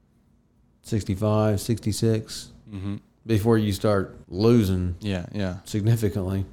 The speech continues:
Speaker 2: Mm-hmm. Yeah, if those thi-, I think if those things had the right prop on 'em, if they were, like, propped properly, <laughs>
Speaker 1: Mm-hmm.
Speaker 2: then everything would have just been better. It would have had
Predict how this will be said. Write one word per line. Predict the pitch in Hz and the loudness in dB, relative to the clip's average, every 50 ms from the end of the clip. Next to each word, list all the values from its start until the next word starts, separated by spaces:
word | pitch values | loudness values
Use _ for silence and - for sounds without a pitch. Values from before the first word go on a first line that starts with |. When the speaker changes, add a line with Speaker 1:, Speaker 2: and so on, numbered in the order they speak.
| - - | -10 -8
Speaker 2:
Mm-hmm. | 110 101 90 87 95 101 - - _ | -6 -6 -4 -4 -4 -6 -6 -8 _
Yeah, | - 101 110 131 - 135 | -2 0 2 2 2 2
if | 120 - | 0 2
those | - 147 165 - | 0 0 0 2
thi-, | - 135 - | 0 0 -2
I | - 143 | -2 -2
think | 143 - 185 160 | -2 -4 -6 -6
if | 135 123 | -6 -6
those | 123 123 127 - | -6 -4 -2 -2
things | - 120 113 | -2 -2 -2
had | - 117 110 | -2 -2 -2
the | 104 98 | -2 0
right | 104 98 80 - | -2 -2 -2 -4
prop | - - 107 117 120 - | -4 -2 -2 -2 -2 -4
on | 90 82 80 82 | -8 -10 -10 -10
'em, | 82 87 101 - - _ _ _ _ _ _ _ _ _ _ _ _ _ _ _ _ _ _ _ _ - | -10 -12 -14 -16 -20 _ _ _ _ _ _ _ _ _ _ _ _ _ _ _ _ _ _ _ _ -20
if | 104 - | -6 -2
they | 113 110 | 0 2
were, | 107 101 101 98 98 - | 2 2 0 -2 -6 -8
like, | 104 98 101 - | -8 -10 -8 -4
propped | - 117 117 117 113 - - - - - - - _ _ _ _ _ _ _ _ _ - | 0 0 2 2 0 -2 -8 -14 -20 -20 -20 -20 _ _ _ _ _ _ _ _ _ -14
properly, | - - 117 117 123 123 - - 95 90 87 87 85 92 107 - _ - | -4 -2 0 2 2 0 0 -2 -2 -4 -2 -4 -6 -6 -8 -12 _ -16
<laughs> | - - | -12 -8
Speaker 1:
Mm-hmm. | - 123 123 120 110 117 123 123 127 135 127 - - - _ - | -2 0 2 2 4 4 4 4 2 0 -2 -6 -12 -20 _ -16
Speaker 2:
then | 110 110 107 104 98 98 95 95 95 92 87 - _ _ _ _ _ _ _ _ _ _ _ _ - | -10 -6 -4 -2 -2 -2 -2 -4 -4 -6 -10 -12 _ _ _ _ _ _ _ _ _ _ _ _ -4
everything | 107 120 127 120 123 113 107 | 0 0 0 2 0 0 2
would | 101 95 | 2 0
have | 90 - | 0 -2
just | - 95 - - | -4 -6 -4 -4
been | - 95 90 | -4 -4 -2
better. | 90 95 110 113 98 87 | 0 0 2 2 2 0
It | 87 87 | 0 -2
would | 92 92 87 | -2 -2 -4
have | 80 - | -4 -4
had | 92 92 92 92 90 92 | -4 -4 -4 -6 -8 -10